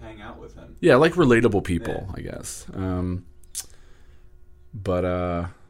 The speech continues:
Speaker 2: where was, where was I going with that? You ever get yourself into, like, a sentence and then you just,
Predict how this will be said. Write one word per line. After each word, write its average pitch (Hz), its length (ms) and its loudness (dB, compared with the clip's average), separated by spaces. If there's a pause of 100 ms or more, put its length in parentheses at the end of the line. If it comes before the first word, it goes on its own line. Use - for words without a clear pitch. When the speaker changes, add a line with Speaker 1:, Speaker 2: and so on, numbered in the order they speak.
(220)
Speaker 2:
where 113 80 -12
was, 139 120 -6
where 123 140 0
was 147 120 -2
I 80 40 0
going 90 260 -4
with 67 120 -10
that? 57 260 -10 (1700)
You 120 100 6
ever 139 140 8
get 123 180 8
yourself 113 400 4
into, 110 180 2
like, 90 220 2
a 78 100 0
sentence 104 420 -4
and 87 120 -2
then 85 120 0
you 85 60 -4
just, 76 340 -10